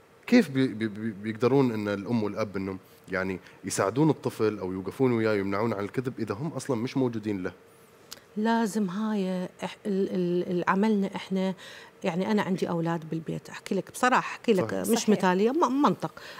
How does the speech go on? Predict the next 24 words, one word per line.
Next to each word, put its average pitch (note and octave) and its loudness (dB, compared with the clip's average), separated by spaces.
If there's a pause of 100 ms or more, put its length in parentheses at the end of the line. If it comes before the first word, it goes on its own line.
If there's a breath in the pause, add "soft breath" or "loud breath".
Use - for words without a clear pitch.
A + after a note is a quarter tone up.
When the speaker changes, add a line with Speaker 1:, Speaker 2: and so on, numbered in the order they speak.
(120 loud breath)
Speaker 2:
أيضًا G#3 6
عندي E3+ 0
أعمال، F3 0
إحنا F#3 -6
على F3 0
مجال E3 0
الإعلام، D#3+ -2
على E3+ -2
مجال E3 0
الاستشارات، E3 -2
على F3 -4
مجال E3 -4
هذه. E3 -6 (420 loud breath)
ولكن G3 2 (400 loud breath)
لازم G#3+ 6
أخصص - -6
وقت - 2 (380 loud breath)
وأسوي G#3 6
جدولة G#3+ 4
وقت B3+ 2
أنا F#3+ 0
أجلس F#3 0
مع A#3+ 4
أولادي. G3 4